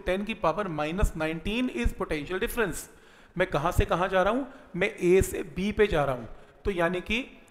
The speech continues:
ये मेरा final है और ये मेरा इनिशियल है। तो क्या आएगा, वीबी minus V, और यही मुझे निकालना है, वीबी minus वीए। मेरे को work done की value क्या given है, मेरे को इतनी work done given है, लेकिन electrostatic।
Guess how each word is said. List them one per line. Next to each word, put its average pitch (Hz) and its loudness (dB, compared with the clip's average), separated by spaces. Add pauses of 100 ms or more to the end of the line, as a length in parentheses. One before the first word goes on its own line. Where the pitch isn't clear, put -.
ये 170 4
मेरा 220 2
final 165 0
है 240 2
और 165 -2
ये 175 -4
मेरा 185 2 (600)
इनिशियल 185 -2
है। 131 -6
तो 175 -8
क्या 180 6
आएगा, 190 2
वीबी 185 -2
minus 185 0 (600)
V, 123 -8
और 185 -10
यही 160 0
मुझे 190 -2
निकालना 190 2
है, 196 -2
वीबी 180 -4
minus 190 -2
वीए। 196 -6 (1500)
मेरे 180 4
को 262 2
work 180 2
done 220 4
की 226 -2
value 175 -2
क्या 196 4
given 202 0
है, 214 -4 (540)
मेरे 180 2
को 233 -2
इतनी 247 0
work 202 -2
done 196 0
given 170 -4
है, 214 -4
लेकिन 180 -2
electrostatic। 170 0